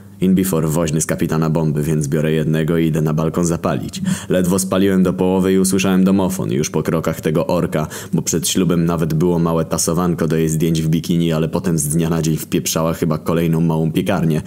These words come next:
Wiedziałem, że będzie inbowo. No i nie myliłem się. Pierwszy pocisk od progu.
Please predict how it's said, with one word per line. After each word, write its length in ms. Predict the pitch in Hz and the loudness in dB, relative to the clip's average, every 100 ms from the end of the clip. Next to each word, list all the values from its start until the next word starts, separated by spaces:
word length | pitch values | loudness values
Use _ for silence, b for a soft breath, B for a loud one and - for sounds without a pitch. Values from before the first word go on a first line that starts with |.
| B B | B B
Wiedziałem, 440 | 90 92 92 87 87 | -2 0 2 2 0
że 120 | 82 | 0
będzie 300 | 80 82 78 | 0 0 0
inbowo. 480 | 80 73 76 - - B B B 156 | 0 0 -2 -4 -8 B B B 0
No 160 | 156 | 2
i 120 | 123 107 | 4 4
nie 140 | 101 | 4
myliłem 460 | 95 87 85 76 71 | 4 4 2 2 -2
się. 180 | - 62 B B - | -6 -6 B B 0
Pierwszy 500 | 113 107 95 - 95 | 2 2 0 0 2
pocisk 400 | 92 90 85 82 | 2 2 0 0
od 100 | 78 | -2
progu. 380 | 78 78 73 | -2 0 0